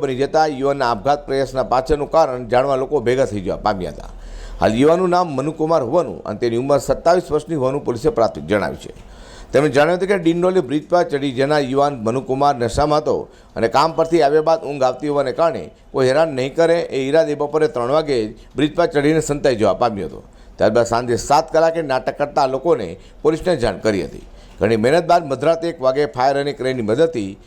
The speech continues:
યુવાનને નીચે ઉતારવામાં સફળ રહેવા પામ્યા છે. વધુમાં એક રાહદારી જણાવ્યું હતું કે બ્રિજ પર તે યુવાન ફસાઈ ગયો હતો. ત્યારબાદ કહ્યું હતું કે મારી ઈચ્છા થઈ એટલે હું બ્રિજ પર ચઢી જવા પામ્યો છું.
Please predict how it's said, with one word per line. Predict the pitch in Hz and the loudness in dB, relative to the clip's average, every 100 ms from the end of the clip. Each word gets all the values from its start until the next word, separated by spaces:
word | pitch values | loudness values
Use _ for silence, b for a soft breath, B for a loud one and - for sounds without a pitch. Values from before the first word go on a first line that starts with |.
| b | b
યુવાનને | 107 135 127 | 0 0 0
નીચે | 123 160 | 0 0
ઉતારવામાં | 139 110 104 107 | 2 0 -2 -2
સફળ | 123 107 101 | -4 -2 0
રહેવા | 85 76 85 | 0 0 0
પામ્યા | 107 80 71 - | 0 -2 -10 -10
છે. | - - - B - | -12 -12 -20 B 0
વધુમાં | 117 165 190 | 4 4 4
એક | 185 | 2
રાહદારી | 165 165 165 175 180 | 4 4 2 0 0
જણાવ્યું | 131 139 156 | -2 -2 -2
હતું | 165 | 0
કે | 170 | 0
બ્રિજ | 127 139 - | 0 -4 -2
પર | 156 | 0
તે | 151 | 0
યુવાન | 135 135 139 117 | 2 2 0 -2
ફસાઈ | 117 123 | 0 0
ગયો | 110 160 | 4 2
હતો. | 95 - - | 2 -6 -8
ત્યારબાદ | 98 107 117 - | -6 0 -2 0
કહ્યું | 95 113 | 0 2
હતું | 127 131 | 2 0
કે | 127 | 0
મારી | 127 120 | 2 0
ઈચ્છા | 104 127 127 | 2 0 2
થઈ | 147 104 98 B B | -2 -2 -8 B B
એટલે | 113 | -2
હું | 131 | -2
બ્રિજ | 117 139 | -2 -2
પર | - | -2
ચઢી | 131 123 104 87 | 0 0 0 -2
જવા | 85 | -4
પામ્યો | 78 - 87 80 | 0 -2 -2 -8
છું. | - - | -10 -16